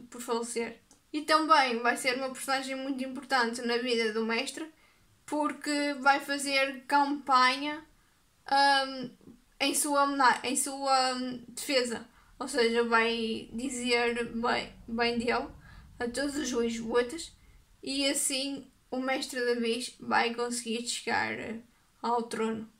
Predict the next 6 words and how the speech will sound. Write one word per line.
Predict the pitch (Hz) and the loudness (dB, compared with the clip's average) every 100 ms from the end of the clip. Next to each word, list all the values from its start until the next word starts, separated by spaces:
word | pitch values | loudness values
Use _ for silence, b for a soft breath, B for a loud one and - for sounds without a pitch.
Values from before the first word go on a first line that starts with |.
| _ _ _ _ _ - _ | _ _ _ _ _ -20 _
graças | - 226 226 247 247 | -2 4 4 2 -2
ao | 233 220 220 214 | 2 4 4 2
Abra | 226 226 226 | 2 0 -4
Paz. | - 214 - - _ _ _ _ _ - | -8 -10 -14 -16 _ _ _ _ _ -4
E | 311 | 0
finalmente | 311 294 311 277 233 - 233 | 4 6 6 4 0 -2 -6